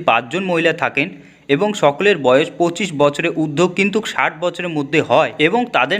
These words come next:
নাম যদি পৃথক স্বাস্থ্যসাথী কার্ড, সিঙ্গেল ব্যাংক অ্যাকাউন্ট বা কাস্ট সার্টিফিকেট থেকে থাকে, তাহলে উক্ত বড় পরিবারে কতজন মহিলা থাকবেন, সকলেই এই প্রকল্পে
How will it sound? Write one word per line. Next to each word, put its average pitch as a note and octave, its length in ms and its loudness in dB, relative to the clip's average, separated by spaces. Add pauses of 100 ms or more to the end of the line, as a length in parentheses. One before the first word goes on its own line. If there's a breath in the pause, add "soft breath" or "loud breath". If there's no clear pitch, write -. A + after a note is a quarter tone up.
(120)
নাম D#3+ 120 0 (140)
যদি D3+ 260 -4
পৃথক F#3 340 0
স্বাস্থ্যসাথী C#3+ 760 -2
কার্ড, C#3 220 0 (340)
সিঙ্গেল G3+ 440 2
ব্যাংক E3+ 280 2
অ্যাকাউন্ট D#3+ 420 0
বা C#3+ 100 4 (380 loud breath)
কাস্ট F#3 280 2 (100)
সার্টিফিকেট F#3 580 -2 (100)
থেকে D3 260 2
থাকে, D3 240 0 (240)
তাহলে F#3+ 260 0 (160)
উক্ত F#3+ 200 -4 (180)
বড় D#3+ 160 4 (120)
পরিবারে E3+ 340 2 (100)
কতজন E3+ 440 0
মহিলা D#3+ 240 4 (100)
থাকবেন, C3+ 280 -2 (160)
সকলেই G#3 380 2 (120)
এই F3 140 2
প্রকল্পে D#3+ 340 -2